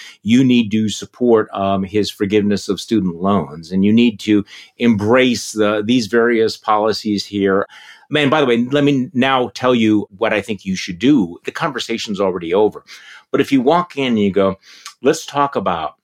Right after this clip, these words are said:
who Donald Trump is, what Donald Trump has done, what Donald Trump is prepared to do, what it would actually be like. Let's talk about that." And so, yes, am I embracing a certain negativity?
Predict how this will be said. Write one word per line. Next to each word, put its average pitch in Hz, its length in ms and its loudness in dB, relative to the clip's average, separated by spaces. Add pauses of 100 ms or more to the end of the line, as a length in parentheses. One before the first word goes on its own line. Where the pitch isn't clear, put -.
who 143 180 2
Donald 113 340 0
Trump 98 260 -6
is, 90 200 -2
what 104 200 -2
Donald 101 300 -2
Trump 90 320 -8
has 87 160 -4
done, 90 300 -2
what 95 160 0
Donald 95 340 -2
Trump 92 240 -6
is 90 140 -8
prepared 90 480 -6
to 73 60 -10
do, 80 180 -2
what 87 260 0
it - 140 -4
would 92 160 -6
actually 90 560 -6
be 80 240 -4
like. 71 320 -10 (260)
Let's - 260 0
talk 110 260 -4
about 87 320 -2
that." 80 240 -4 (220)
And 156 160 0
so, 160 180 2
yes, 165 480 0
am 127 180 0
I 139 160 0
embracing 123 720 0
a 113 60 0
certain 110 400 -4
negativity? 135 800 0